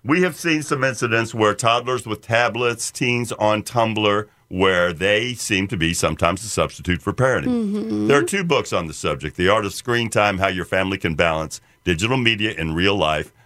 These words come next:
Speaker 1: by Anna Kamenetz. She's gone through all the studies and interviewed dozens, hundreds of parents and their digital media, uh, problems with their kids. She's a little more gentle with it, more like, uh,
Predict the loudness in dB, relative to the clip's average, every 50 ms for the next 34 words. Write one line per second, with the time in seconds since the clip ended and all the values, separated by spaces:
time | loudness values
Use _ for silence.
0 | _ -2 0 2 2 2 2 2 2 2 2 0 -4 _ _ _ _ _ 0 0
1 | 0 0 0 -4 -6 -6 -8 -8 -8 -6 -6 -6 -2 0 2 2 2 0 -2 -2
2 | 0 2 2 2 2 0 -2 -6 -8 -4 0 0 0 0 0 -4 -6 -8 -12 _
3 | _ _ _ -2 -2 0 0 2 0 0 0 0 0 0 0 0 -2 -6 _ _
4 | _ _ _ _ _ 0 2 4 4 4 0 -2 -6 -8 -8 -2 0 0 0 0
5 | -2 -4 -6 -6 -6 -10 -8 -4 -2 -2 0 -2 -2 -4 -4 -4 -2 -2 0 0
6 | 0 0 0 0 0 0 0 0 -2 -2 0 0 0 0 0 0 -2 0 0 0
7 | 0 -2 _ _ _ _ _ -2 0 0 2 2 0 0 0 -2 -2 0 0 -2
8 | 0 2 2 2 2 0 -2 -4 -6 -4 -4 -4 -4 -2 -2 -4 -4 -4 -2 -2
9 | 0 0 0 -4 -8 -14 _ _ _ _ -6 -4 -2 -2 0 0 0 2 2 2
10 | 2 2 0 0 -2 0 0 0 0 0 -2 -4 -4 -2 -4 -6 -6 -8 -14 -16
11 | -16 _ _ _ _ _ _ _ 0 2 4 4 6 4 4 4 4 2 2 2
12 | 0 -2 2 2 4 4 4 0